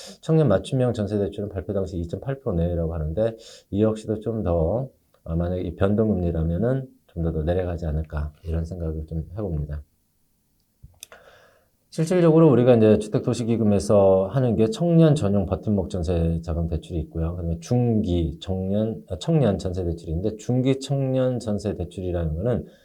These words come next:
중소기업에 다니는, 어, 청년들을 대상으로 한 전세 대출을 말하는 거고요.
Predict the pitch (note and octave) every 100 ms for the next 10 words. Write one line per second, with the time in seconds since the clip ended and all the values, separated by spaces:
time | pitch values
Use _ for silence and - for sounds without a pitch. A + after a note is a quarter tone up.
0 | _ _ - B2 C3 B2+ C3+ B2+ - G#2
1 | G2+ G2+ G2 - F2+ G2 F#2 D2+ D2 -
2 | _ _ _ - D#2 D#2 D#2 D2+ - C#3
3 | C3 F2 F2+ C3 C#3+ - - - E2+ D#2+
4 | D#2+ E2 E2 D2+ F2 E2 G2 G2+ F#2 E2
5 | E2+ D#2+ E2 - E2+ D2+ D2 D#2 D2+ C#2+
6 | - A#2